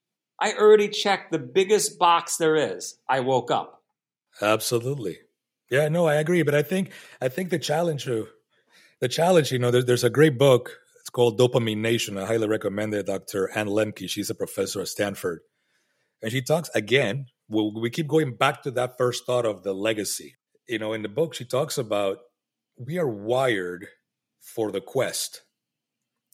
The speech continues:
Speaker 2: through the dopamine reward circuits in our, you know, the, the neurological pathways, right? And what that does is it,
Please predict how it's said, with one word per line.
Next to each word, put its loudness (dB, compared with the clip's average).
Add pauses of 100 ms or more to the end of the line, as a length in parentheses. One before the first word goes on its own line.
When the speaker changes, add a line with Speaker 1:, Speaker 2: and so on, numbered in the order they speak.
Speaker 2:
through -2
the -2
dopamine -2
reward -2
circuits -6
in -4
our, -8
you -10
know, -10
the, -10
the -10
neurological -2
pathways, -8
right? -10 (1000)
And -2 (260)
what -2
that 0
does 4
is -4
it, -4